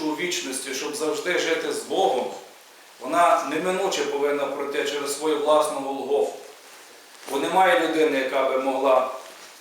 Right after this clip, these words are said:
оминути цієї величезної спокуси для одних і величезної радості для інших. Євреї вважали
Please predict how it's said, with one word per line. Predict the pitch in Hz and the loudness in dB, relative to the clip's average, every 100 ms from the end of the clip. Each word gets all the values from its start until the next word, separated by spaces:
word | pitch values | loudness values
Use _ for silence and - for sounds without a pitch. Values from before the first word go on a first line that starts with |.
| - - - | -20 -20 -12
оминути | 127 147 156 175 - 131 98 - - - | -6 0 0 0 0 0 0 -2 -12 -12
цієї | - 147 143 | -8 -4 -2
величезної | 139 143 143 180 170 151 139 | 0 0 2 2 2 0 -4
спокуси | - 143 131 160 165 156 147 143 - - | -6 -8 -8 -4 -4 -4 -4 -8 -12 -12
для | 117 127 | -4 2
одних | 127 131 160 156 - 123 | 2 2 2 0 -2 -8
і | 123 | -8
величезної | 131 131 156 151 156 131 | -4 -2 2 2 2 0
радості | 131 135 127 123 131 | 2 2 2 -2 -8
для | 123 123 | -4 -2
інших. | 101 - - - - - - - - - - - - - - - - - - - - - - - - | -2 -4 -6 -8 -12 -12 -14 -16 -20 -20 -20 -20 -20 -20 -20 -20 -20 -20 -20 -20 -20 -20 -20 -20 -10
Євреї | 131 139 180 180 175 | -4 2 4 4 4
вважали | 160 160 165 160 156 | 4 6 6 8 6